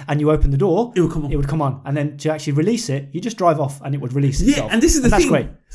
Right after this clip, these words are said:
Speaker 2: So with some of them now, it tells you, like, if I'm, if I'm got the handbrake on, it tells me to release the handbrake, put my foot on the brake to release the handbrake before I set off. But if I set off, it'll release it anyway.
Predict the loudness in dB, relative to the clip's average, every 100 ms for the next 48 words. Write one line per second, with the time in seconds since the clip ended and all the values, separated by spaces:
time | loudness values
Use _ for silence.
0 | -18 -2 2 4 2 0 0 0 -2 0
1 | 0 0 -2 -2 -2 -2 -4 -6 -6 -8
2 | -8 -6 -8 -10 -10 -8 -4 -4 -2 -2
3 | 0 -2 -2 -2 0 -2 -4 -2 -2 -2
4 | -6 -6 -6 -6 -8 -10 -4 -2 0 0
5 | -2 -2 -2 -2 -2 -2 -2 -4 -6 -4
6 | -4 -6 -6 -6 -8 -10 -10 -8 -8 -8
7 | -8 -8 -4 -4 -2 -4 -4 -2 0 0
8 | -2 -6 -6 -4 -6